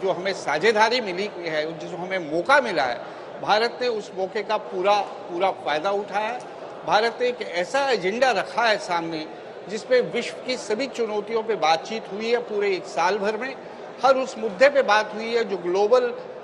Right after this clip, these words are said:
अ, साउथ की जो aspirations हैं उसको reflect करता है। और तीसरा वो जिसके बारे में आपने specifically बात करी,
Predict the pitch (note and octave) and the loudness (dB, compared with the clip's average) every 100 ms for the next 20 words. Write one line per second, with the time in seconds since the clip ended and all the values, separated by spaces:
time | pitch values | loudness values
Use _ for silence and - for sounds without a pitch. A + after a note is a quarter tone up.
0 | - F3 G3 G3 - - - G#3 D4+ - | -6 2 2 2 -4 -8 2 6 6 4
1 | - B3+ A3+ F#3 - - G3 G#3 A3 C#4 | -4 -2 0 0 -2 -4 0 2 2 0
2 | A#3 - D#3 - - - - F#3+ - B3+ | 0 -4 -4 -6 -12 -12 -6 -6 4 6
3 | B3 B3 A#3+ A#3 A#3 A3+ A#3 A3+ A3 - | 6 4 2 2 0 0 0 -2 -2 -10
4 | - - - A3+ - A3+ C#4 - D4 C#4+ | -14 -8 -2 -2 -2 -4 -2 2 4 6
5 | C4 G#3+ A3 A#3+ G#3+ G#3 G#3+ G3+ G3+ G#3 | 6 2 -2 0 2 2 2 -2 -2 -4
6 | - - F3+ E3+ A3+ A#3+ C4+ B3+ F3 E3+ | -8 -8 -8 -6 -8 -4 -2 0 2 2
7 | E3+ E3 F#3 | 0 -6 -6